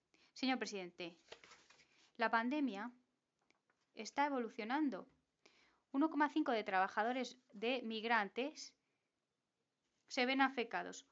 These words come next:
ochocientos mil en la región y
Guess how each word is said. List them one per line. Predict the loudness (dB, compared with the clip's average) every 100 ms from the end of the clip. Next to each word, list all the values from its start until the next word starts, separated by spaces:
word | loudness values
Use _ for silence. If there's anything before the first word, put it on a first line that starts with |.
| _ -6
ochocientos | -2 -2 0 2 2 2 -2 0
mil | 4 6 6 2 -2
en | -4
la | -4
región | -4 -6 -4 -2 -2 -4 -14 _ _ _ _ _ _ _ _ _ _ _
y | -4 -2 -6